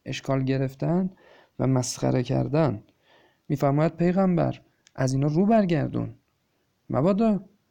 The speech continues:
شما تو این جلسه بشینی. اسمش اینه که جلسهٔ علمیه، ولی واقعش اینه دارن زیرا به قرآن رو می‌زنن، زیرا به روایات رو می‌زنن. تو همچین جلسه‌ای شرکت نکن.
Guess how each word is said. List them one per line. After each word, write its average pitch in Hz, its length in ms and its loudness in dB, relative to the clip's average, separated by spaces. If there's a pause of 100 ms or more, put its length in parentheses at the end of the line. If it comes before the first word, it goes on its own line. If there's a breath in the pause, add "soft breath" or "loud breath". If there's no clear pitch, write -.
(180)
شما 151 320 -2
تو 165 120 -2
این 151 80 0
جلسه 139 400 0
بشینی. 127 580 -4 (800)
اسمش 190 400 -2
اینه 202 140 0
که 190 80 2
جلسهٔ 147 480 0
علمیه، 123 640 -2 (120)
ولی 127 160 0
واقعش 160 500 2
اینه 190 100 2
دارن 165 240 2
زیرا 156 360 2
به 190 340 0
قرآن 170 380 2
رو 226 80 2
می‌زنن، 170 420 0
زیرا 120 320 0
به 151 120 0
روایات 131 480 0
رو 214 60 -2
می‌زنن. 160 520 -2 (1600 soft breath)
تو 165 100 0
همچین 151 280 2
جلسه‌ای 151 400 0
شرکت 170 420 -4
نکن. 190 480 -4